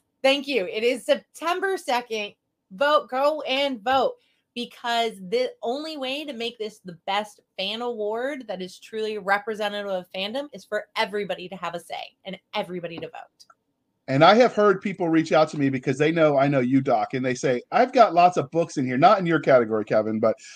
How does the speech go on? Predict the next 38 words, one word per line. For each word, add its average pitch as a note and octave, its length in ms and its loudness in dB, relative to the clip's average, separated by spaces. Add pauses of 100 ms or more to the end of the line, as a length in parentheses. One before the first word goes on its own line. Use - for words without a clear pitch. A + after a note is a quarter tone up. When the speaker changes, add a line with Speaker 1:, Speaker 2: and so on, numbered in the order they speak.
(120)
Speaker 2:
"I've A3+ 180 4
got G#3 180 6
lots F3+ 180 4
of D#3 120 -2
books G3+ 220 0
in D#3+ 120 0
here D3 160 2
from C#3+ 160 -2
authors D#3+ 340 6
I've D#3+ 180 0
never F#3+ 220 2
heard E3+ 220 4
of D3+ 140 6
and C#3 140 2
books G#3+ 240 0
I've D#3+ 140 2
never C3+ 220 4
heard B2 180 4
of." A#2 140 2 (300)
And C#3+ 120 2
my E3 140 10
answer G#3+ 320 4
to F3+ 80 4
that D3 240 8
is, D#3 240 4 (220)
one, F3 380 6
go D#3+ 120 8
read D#3 320 6
'em, C3+ 140 6
and C3+ 180 2
two, G#3+ 360 6 (280)
if D#3+ 180 2
what G#3 260 6
you A#3 80 4
Speaker 1:
Right. G#3 100 6
Speaker 2:
like A3 160 8
isn't G#3 240 0
there, B3 360 6